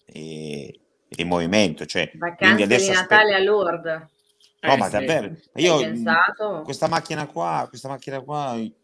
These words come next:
Speaker 1: comincio a pre-, a pensare che bisogna darla via.
Speaker 3: Eh, mi
Speaker 1: Perché,
Speaker 3: sa che
Speaker 1: ti ho detto,
Speaker 3: è
Speaker 1: io
Speaker 3: come
Speaker 1: ho
Speaker 2: Adesso.
Speaker 3: Eh, è come Ramsey, porta sfiga. Eh,
Speaker 1: Eh,
Speaker 3: così.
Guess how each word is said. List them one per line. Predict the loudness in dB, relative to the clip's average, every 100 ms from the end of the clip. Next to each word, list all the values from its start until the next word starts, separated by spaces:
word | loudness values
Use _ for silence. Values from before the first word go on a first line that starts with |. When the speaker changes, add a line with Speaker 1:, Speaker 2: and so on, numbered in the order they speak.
| _ _
Speaker 1:
comincio | -8 -8 -6
a | -6
pre-, | -4 -4
a | -4 -4
pensare | -4 -4 -2 -2
che | 0 0 -2
bisogna | -6 -4
darla | 2 4 4
via. | 4 -2 -6 _ -18 -18 _ _
Speaker 3:
Eh, | -4 2
mi | 2
Speaker 1:
Perché, | 2
Speaker 3:
sa | 2 0
che | -2 -4
Speaker 1:
ti | 0
ho |
detto, | 0 2 2
Speaker 3:
è |
Speaker 1:
io | 4
Speaker 3:
come | 6 4 2
Speaker 1:
ho | 0 0 -6 -4
Speaker 2:
Adesso. | -2 -2 -4 -10 -12 -12 _ _ _ _ _ _ _
Speaker 3:
Eh, | -10 -8
è | -4
come | -2 0
Ramsey, | 2 2 0 -4 -4 -4
porta | -6 -4 -6
sfiga. | -4 -4 -4 -6 -8 -14 _ _
Eh, | 0 4 4
Speaker 1:
Eh, | 2
Speaker 3:
così. | 2